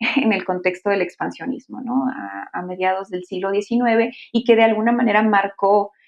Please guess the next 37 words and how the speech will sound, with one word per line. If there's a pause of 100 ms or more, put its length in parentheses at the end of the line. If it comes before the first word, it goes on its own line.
(140)
eh,
ineludiblemente
la
vida
de
esta
mujer
al
gra-,
al
grado
que, (340)
eh,
decidió (240)
co-,
eh,
escribir
una
genealogía (240)
de
su
familia
irlandesa
y
la
forma
en
la (100)
que (140)
terminaron
en
California
desde
Irlanda,
¿no?
Por
ejemplo.